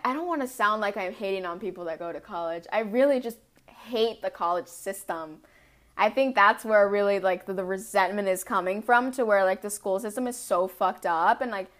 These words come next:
has fucked with us so much, really, when you think about it.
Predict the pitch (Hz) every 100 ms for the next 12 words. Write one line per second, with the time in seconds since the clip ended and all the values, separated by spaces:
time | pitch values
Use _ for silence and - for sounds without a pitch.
0 | _ 247 240 - - 269 359 349 285 220
1 | - 233 240 226 220 220 214 202 190 202
2 | 196 190 -